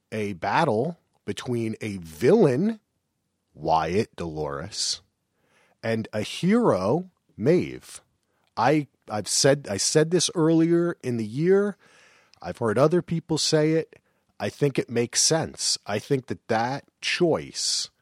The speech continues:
that Maeve made, she chose to be the hero. She chose to come back for love, right? E-, all, everyone's decisions are based on pain, pain, pain. We've talked about this, D J. It's all about pain.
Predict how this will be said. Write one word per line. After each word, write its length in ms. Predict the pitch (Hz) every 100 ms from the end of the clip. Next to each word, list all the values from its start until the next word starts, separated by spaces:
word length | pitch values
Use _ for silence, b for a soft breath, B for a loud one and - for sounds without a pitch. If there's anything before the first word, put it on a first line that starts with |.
| _ _ _ _
that 240 | 113 107 107
Maeve 480 | 104 110 113 110
made, 440 | 104 131 123 85 78
she 260 | - 120
chose 640 | 113 - 135 110 107 101 -
to 100 | 95
be 240 | 98 95
the 120 | 87
hero. 560 | 90 92 76 64 - - _ _
She 220 | - - 117
chose 520 | - 123 117 113 -
to 80 | -
come 400 | - 127 120 131
back 540 | 113 107 92 - - -
for 420 | - 104 87 82 -
love, 960 | 90 87 107 117 69 64 65 - - - _ _ _ -
right? 360 | 85 107 165 - b b b _
E-, 120 | 123 139 -
all, 200 | 143 -
everyone's 640 | 151 180 226 220 214 160
decisions 800 | - 151 - 185 139 101 80 - -
are 100 | 101
based 400 | 95 127 120 -
on 200 | 113 101
pain, 600 | - - 131 110 80 67
pain, 460 | - 123 127 95 82
pain. 400 | - 123 104 78
We've 220 | 101 120
talked 340 | - 139 135 -
about 300 | 78 73 -
this, 200 | 71 -
D 200 | 78 73
J. 140 | 82
It's 140 | 85
all 120 | 107 117
about 320 | 117 113 -
pain. 500 | - 120 90 64